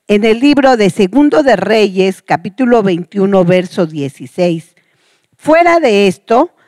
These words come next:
derramó Manasés mucha sangre inocente en gran manera, hasta lle-,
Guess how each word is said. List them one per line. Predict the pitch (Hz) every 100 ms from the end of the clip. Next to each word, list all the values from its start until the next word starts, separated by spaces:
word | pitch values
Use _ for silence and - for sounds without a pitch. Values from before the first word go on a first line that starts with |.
| _ _
derramó | 196 247 240 240 233 254 302
Manasés | 320 311 240 185 - - 240 247 262 _ -
mucha | 233 320 392 311 226
sangre | - 240 240 247 240
inocente | 226 180 165 - 208 214 - 226 -
en | 175 170 165
gran | 202 214 208
manera, | 190 190 240 269 185 - _ _ _ _ -
hasta | 233 233 - 233 220
lle-, | 202 202 202 -